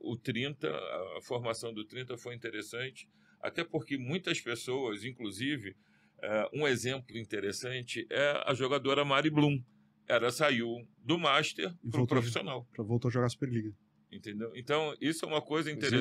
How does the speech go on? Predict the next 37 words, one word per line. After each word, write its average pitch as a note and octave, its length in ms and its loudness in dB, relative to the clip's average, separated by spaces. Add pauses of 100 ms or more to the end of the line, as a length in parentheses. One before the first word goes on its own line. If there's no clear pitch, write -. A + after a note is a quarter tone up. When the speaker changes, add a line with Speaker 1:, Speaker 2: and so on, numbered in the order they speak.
Speaker 1:
interessante. A2+ 360 4
Speaker 3:
o G#2+ 160 2
Hércules B2 380 0
é D3 140 -2
treinador A2+ 520 -4
dela A2+ 260 2
no G#2 120 -4
Master. A2 480 0 (260)
Speaker 1:
<laughs> - 360 -16
Sou B2+ 100 0
técnico A#2 560 -2
do G#2+ 220 0
Super A#2+ 420 -2
Bowl G2+ 480 0
de G2 240 -6
Belo G#2 260 -2
Horizonte. F#2+ 580 -8 (380)
Mas, B2+ 300 -2
assim, A#2+ 420 -6 (340)
são D#3+ 300 -4 (140)
jogadoras, B2+ 920 2
assim, A2+ 300 -2
como C#3+ 460 -8
você E3+ 180 -4
vê D3+ 140 -4
aí, A#2+ 260 -6
falando C3 360 -8
até A#2 220 -4
no A#2+ 100 -6
feminino, G#2+ 540 -2
você G#2+ 140 -4
tinha G#2+ 160 -4
perguntado G2+ 580 -2
até G#2 200 -2
das G2+ 180 -2
jogadoras G2 580 -4
importantes, A#2 680 -8